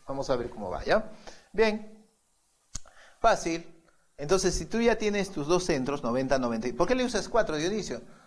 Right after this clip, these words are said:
¿Te acuerdas? Ya sabes, ¿no? Un, dos, tres, directo. Cuatro, indirecto. ¿Sí? Ahora está. Bien, bacán. Entonces dice, noventa bien, servicio, bien, servicio, bien, servicio, ¿no? Ahí está la base de distribución. Disculpa, ¿de dónde sacas esto?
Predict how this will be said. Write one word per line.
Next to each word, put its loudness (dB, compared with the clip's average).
¿Te -8
acuerdas? 2
Ya -2
sabes, 2
¿no? -6
Un, -4
dos, 0
tres, 0
directo. -4
Cuatro, 2
indirecto. -8
¿Sí? 0
Ahora 0
está. -10
Bien, 0
bacán. 0
Entonces 6
dice, 2
noventa 2
bien, 4
servicio, -2
bien, 2
servicio, -4
bien, 4
servicio, -6
¿no? -6
Ahí 2
está 2
la 4
base 2
de 0
distribución. 0
Disculpa, 0
¿de 4
dónde 0
sacas -4
esto? -4